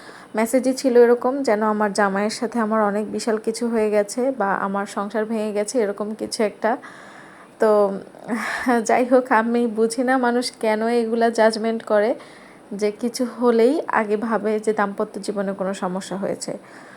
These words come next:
আসলে দাম্পত্য জীবনের বাইরেও আমার স্বামী ছাড়াও যে আমার লাইফে অন্য আরও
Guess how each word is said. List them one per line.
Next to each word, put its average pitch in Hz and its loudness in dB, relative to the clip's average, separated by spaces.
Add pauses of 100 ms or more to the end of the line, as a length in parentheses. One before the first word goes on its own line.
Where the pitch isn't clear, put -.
(160)
আসলে 277 4
দাম্পত্য 240 2
জীবনের 247 0
বাইরেও 226 6
আমার 226 0
স্বামী 233 -2
ছাড়াও 226 2
যে 240 0
আমার 233 2
লাইফে 208 0
অন্য 226 -2
আরও 214 0